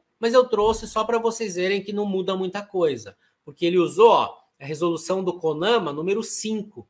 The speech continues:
E eu falei pra vocês que a nova resolução é a três cinco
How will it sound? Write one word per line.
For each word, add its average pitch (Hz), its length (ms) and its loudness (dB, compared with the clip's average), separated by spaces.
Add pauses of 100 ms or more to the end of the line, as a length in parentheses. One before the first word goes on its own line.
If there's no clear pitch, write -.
(120)
E 143 60 -8
eu 156 80 -2
falei 165 300 -2
pra 160 160 -2
vocês 190 500 -2
que 170 80 -6
a 151 60 -6
nova 165 500 4
resolução 151 840 -2
é 160 80 0
a 208 180 0 (220)
três 156 540 -4
cinco 190 320 -8